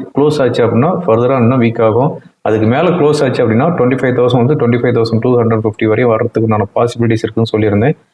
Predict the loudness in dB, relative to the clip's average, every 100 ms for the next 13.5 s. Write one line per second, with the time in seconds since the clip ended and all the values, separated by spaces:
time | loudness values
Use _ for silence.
0 | -20 -20 -8 -2 0 2 2 0 0 0
1 | 0 0 0 0 0 0 0 -2 _ -6
2 | -4 -2 0 -2 -4 -14 _ -6 -4 0
3 | 0 0 0 0 0 0 0 0 -2 -2
4 | -2 -2 -2 -2 0 0 2 0 2 0
5 | -2 -4 -2 0 -2 -4 _ _ _ -4
6 | 0 0 0 0 0 0 0 0 0 -2
7 | 0 0 0 0 0 0 0 0 -2 -2
8 | -2 -4 -6 _ -4 0 0 0 0 -2
9 | -2 -2 -2 0 0 -2 -6 _ -6 -2
10 | 0 0 0 0 0 -2 -2 -2 0 0
11 | -2 -6 -16 -20 _ _ -14 -2 0 0
12 | -2 -6 -2 0 2 2 2 2 2 0
13 | 0 0 2 2